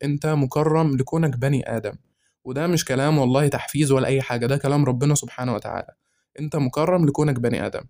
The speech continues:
فتعامل على الأساس ده، ما تخليش حد يكون راضي عنك لمجرد إن أنت بتدي إنجازات وبس، لا، أنت بني آدم، أنت شخص كويس، فيك صفات كتير حلوة، فمش شرط يكون كل ده مربوط بإنجازات أنت بتعملها، إنجازات مهنية، إنجازات شخصية،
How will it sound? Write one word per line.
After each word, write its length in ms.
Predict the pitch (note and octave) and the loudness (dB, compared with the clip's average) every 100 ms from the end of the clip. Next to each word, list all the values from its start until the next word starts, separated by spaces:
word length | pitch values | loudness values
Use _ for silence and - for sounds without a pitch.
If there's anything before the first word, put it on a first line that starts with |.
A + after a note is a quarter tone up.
| _ _ _ | _ _ _
فتعامل 540 | - B2+ B2 D3+ F#3+ E3+ | -16 -8 -4 2 4 4
على 200 | D3+ D#3+ | 4 2
الأساس 360 | - C3+ C3+ | 2 0 -2
ده، 200 | A#2+ A#2+ - _ _ _ - | -2 -4 -8 _ _ _ -12
ما 120 | A#2+ | -12
تخليش 380 | - B2 D3 - | -6 -2 2 4
حد 220 | D#3+ D#3 | 4 2
يكون 220 | C#3+ D3+ | 2 2
راضي 220 | D3+ D#3 | 2 2
عنك 300 | C#3 D#3+ E3+ | 2 0 0
لمجرد 400 | C3+ C3+ D#3 E3+ | 0 2 2 4
إن 120 | C#3+ D3+ | 4 4
أنت 160 | D#3+ | 4
بتدي 400 | - D#3 D3+ C#3+ | 0 -2 0 2
إنجازات 400 | B2+ B2+ C3 D3 | 2 2 2 2
وبس، 380 | C#3 C#3+ - - | 2 2 0 0
لا، 280 | C3 C3 _ _ _ - | -2 -4 _ _ _ -10
أنت 320 | D#3+ E3 F#3 C3+ | -6 0 0 2
بني 340 | B2+ B2 C3 | 2 2 2
آدم، 220 | A#2 G#2+ - | 0 -2 0
أنت 200 | C3+ B2+ | 0 0
شخص 340 | D3 D3+ - | 0 -2 -2
كويس، 420 | B2+ C3 B2 A#2 | -2 0 2 0
فيك 140 | - C#3 | -2 -4
صفات 320 | C3 C#3 C#3 | -4 -4 -6
كتير 260 | - C#3 | -6 -6
حلوة، 380 | - C3+ C3+ C3+ - _ _ _ _ _ | -4 0 2 2 -2 _ _ _ _ _
فمش 320 | - C3 C#3 | -8 -4 0
شرط 200 | - F#3 | 2 2
يكون 260 | F3+ F3 F3+ | 2 2 2
كل 300 | F3 F#3 F#3 | 4 4 6
ده 180 | F3+ F#3 | 6 4
مربوط 320 | C#3 C#3 E3 | 4 4 4
بإنجازات 520 | D3+ C#3 C#3 C#3 E3 | 4 4 6 4 2
أنت 140 | D#3+ D3+ | 2 0
بتعملها، 480 | - A#2+ C#3+ D3+ | -2 0 2 2
إنجازات 400 | C#3 B2+ B2+ C3 | 2 4 2 2
مهنية، 380 | C3 B2 C3 D3 | 0 0 2 4
إنجازات 320 | C#3 B2 B2+ | 4 2 0
شخصية، 480 | - B2 - B2+ - | -2 -4 -2 -2 -2